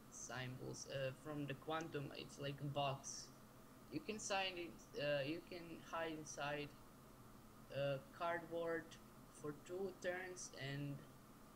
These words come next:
while you're in the box, you can die. And you have fifty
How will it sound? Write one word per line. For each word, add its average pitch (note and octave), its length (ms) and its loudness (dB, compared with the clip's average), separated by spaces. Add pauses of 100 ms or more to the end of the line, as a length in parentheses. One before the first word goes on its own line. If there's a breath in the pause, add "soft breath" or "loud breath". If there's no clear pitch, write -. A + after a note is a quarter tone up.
(520)
while D#3 320 8 (120)
you're C#3 280 2
in C3+ 200 2 (440)
the C3+ 60 0
box, D3+ 460 2
you C#3 140 -6
can C3+ 100 -2 (120)
die. C3+ 280 0 (1500)
And D3 320 -2 (600)
you D#3+ 140 -2 (380)
have D3 160 2 (220)
fifty D#3 360 0